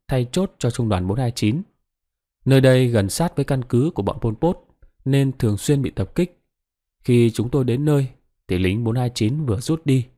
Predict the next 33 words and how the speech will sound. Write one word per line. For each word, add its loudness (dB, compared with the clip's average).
Chúng -4
tôi 4
vào 0
chiếm -2
lĩnh -4
ngay 2
các -4
vị -2
trí, 0
sẵn -6
sàng -4
chiến -2
đấu. 0
Cuộc -2
chiến 2
lại -4
tiếp -4
tục, 0
nhưng 2
lần 0
này -2
ác -6
liệt 2
và 0
đổ 0
máu 0
gấp -4
nhiều 2
lần 2
trận -4
đánh -4
suối 0
mây. 2